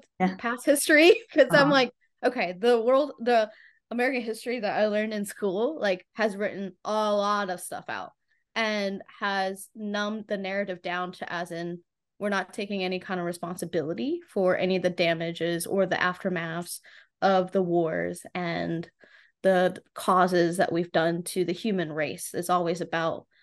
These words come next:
Speaker 2: oh, who won this war? This is what happened after the war, but not, well, what happened to people emotionally <laughs> after these wars?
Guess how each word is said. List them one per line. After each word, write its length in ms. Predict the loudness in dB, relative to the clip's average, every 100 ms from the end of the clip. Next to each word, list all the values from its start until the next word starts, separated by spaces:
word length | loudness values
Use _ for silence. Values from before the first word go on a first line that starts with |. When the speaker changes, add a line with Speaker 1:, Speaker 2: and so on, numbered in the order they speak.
| _
Speaker 2:
oh, 200 | 6 6
who 160 | 6 4
won 240 | 4 4
this 180 | 2 -2
war? 340 | -4 -2 -4 4
This 180 | 4 6
is 140 | 4
what 140 | 4 2
happened 380 | 2 2 0 2
after 260 | 2 2
the 140 | -2 -2
war, 240 | 0 -2
but 180 | 2 2
not, 200 | 4 4
well, 120 | 4
what 160 | 4 0
happened 380 | 2 2 2 0
to 140 | -4
people 360 | -2 -2 0 0
emotionally 640 | 0 2 0 0 0 2
<laughs> 60 | 4
after 320 | 4 2 2
these 280 | 4 4 4
wars? 520 | 2 4 4 0 -8